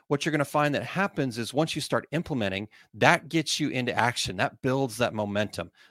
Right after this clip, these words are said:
That gives you that ability to start figuring out ways to, "How am I gonna get this done?" And, and so that tension between, "Hey, I wanna take action, I'm excited about this, but I don't have enough time,"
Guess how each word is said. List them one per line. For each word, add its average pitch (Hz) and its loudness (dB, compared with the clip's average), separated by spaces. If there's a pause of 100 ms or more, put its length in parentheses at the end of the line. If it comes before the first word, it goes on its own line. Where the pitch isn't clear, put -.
That 113 0
gives 139 0
you 147 2
that 117 4
ability 117 4
to 107 -2
start 104 -2
figuring 139 0
out 104 0
ways 107 2
to, 110 -4 (200)
"How 135 0
am 151 0
I 131 2
gonna 113 -2
get 98 -4
this - -8
done?" 120 0 (580)
And, 120 0
and 120 0
so 123 2
that 117 2
tension 160 2
between, 117 -2 (1300)
"Hey, 120 4
I 110 8
wanna 107 2
take - -6
action, 123 2
I'm 98 0
excited 127 4
about 110 2
this, 107 -2
but 110 2
I 101 2
don't 101 -4
have 104 2
enough 95 -6
time," 123 2